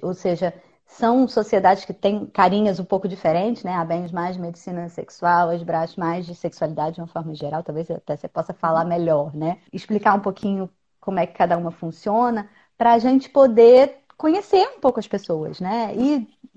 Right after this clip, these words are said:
nos eventos, agora virtualmente dá pra gente ir a qualquer lugar, né? Acho que teve essa vantagem aqui na pandemia,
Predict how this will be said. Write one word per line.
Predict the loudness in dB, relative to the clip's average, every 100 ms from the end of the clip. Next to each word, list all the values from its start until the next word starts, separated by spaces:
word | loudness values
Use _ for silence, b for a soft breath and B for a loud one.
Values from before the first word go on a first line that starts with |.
| _ -2
nos | 0 2
eventos, | 2 0 -2 0 2
agora | 2 0
virtualmente | -4 -6 -6 -6 -10
dá | -12
pra | -10
gente | -10 -12 -12
ir |
a |
qualquer | -12 -12 -12 -10
lugar, | -6 -2 0 0
né? | -2 -8
Acho | -10 -10
que |
teve | -8 -6
essa | -6 -8
vantagem | -8 -2 -2 0 -4
aqui | -8
na | -10
pandemia, | -8 -10 -10 -10 -10 -10